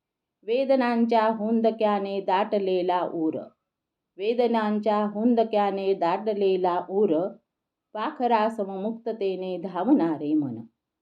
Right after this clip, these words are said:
पाखरा सममुक्ततेने धावणारे मन. त्याच्यानंतर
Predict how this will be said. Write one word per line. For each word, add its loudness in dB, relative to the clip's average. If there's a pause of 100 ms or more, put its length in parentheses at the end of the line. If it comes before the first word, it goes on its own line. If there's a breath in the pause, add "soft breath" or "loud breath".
(140)
पाखरा -2
सममुक्ततेने -6
धावणारे -4
मन. -4 (920)
त्याच्यानंतर 0